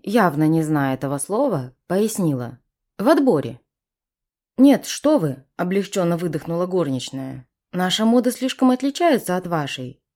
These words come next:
и по здешним меркам некоторые наряды могут выглядеть просто неприличными».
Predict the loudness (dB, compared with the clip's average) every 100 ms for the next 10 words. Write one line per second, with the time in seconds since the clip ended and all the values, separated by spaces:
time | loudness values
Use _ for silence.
0 | -8 -4 -2 0 0 0 0 2 2 2
1 | 0 0 -2 -2 -2 -2 -2 0 2 2
2 | -2 -4 -2 -2 -2 -6 -4 -4 -4 -4
3 | -4 -4 -4 -4 -4 -4 -4 -6